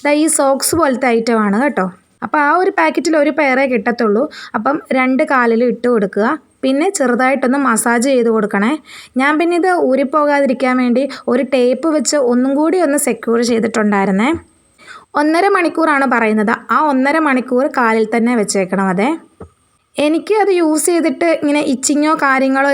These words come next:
ഇറിറ്റേഷൻസോ ഒന്നും ഉണ്ടായിട്ടില്ല. പ്രത്യേകം പറയണുണ്ട് അതിനകത്ത്, ഇങ്ങനെ വിണ്ട് കീറലുള്ളവരെ, ഡയബറ്റിക് ആയിട്ടുള്ളവരെ, പ്രഗ്നന്റ് ആയിട്ടുള്ള ലേഡീസ്, ഇവരൊന്നും ഇത് യൂസ് ചെയ്യല്ലെന്നേ. എനിക്ക് തയ്ച്ചെടുത്തപ്പോഴും അതിട്ടപ്പോഴും ഒരു കൂളിംഗ് എഫക്റ്റ് മാത്രമേ ഉണ്ടായിട്ടുള്ളായിരുന്നേ.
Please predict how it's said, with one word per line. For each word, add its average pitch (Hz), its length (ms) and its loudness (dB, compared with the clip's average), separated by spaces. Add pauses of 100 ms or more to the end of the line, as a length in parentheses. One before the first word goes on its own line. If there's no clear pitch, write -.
ഇറിറ്റേഷൻസോ 262 680 0
ഒന്നും 262 220 0
ഉണ്ടായിട്ടില്ല. 226 520 0 (400)
പ്രത്യേകം 302 560 0
പറയണുണ്ട് 277 480 2
അതിനകത്ത്, 226 380 0 (400)
ഇങ്ങനെ 254 240 0 (180)
വിണ്ട് 269 320 2
കീറലുള്ളവരെ, 277 720 2
ഡയബറ്റിക് 247 540 0
ആയിട്ടുള്ളവരെ, 247 600 0
പ്രഗ്നന്റ് 247 440 0
ആയിട്ടുള്ള 262 340 0
ലേഡീസ്, 240 420 0 (340)
ഇവരൊന്നും 294 420 2
ഇത് 269 80 0 (100)
യൂസ് 226 320 0
ചെയ്യല്ലെന്നേ. 220 540 0 (1040)
എനിക്ക് 359 320 -2
തയ്ച്ചെടുത്തപ്പോഴും 320 880 0
അതിട്ടപ്പോഴും 285 560 0
ഒരു 277 160 0
കൂളിംഗ് 269 340 2
എഫക്റ്റ് 285 380 -2
മാത്രമേ 233 360 0
ഉണ്ടായിട്ടുള്ളായിരുന്നേ. 202 760 0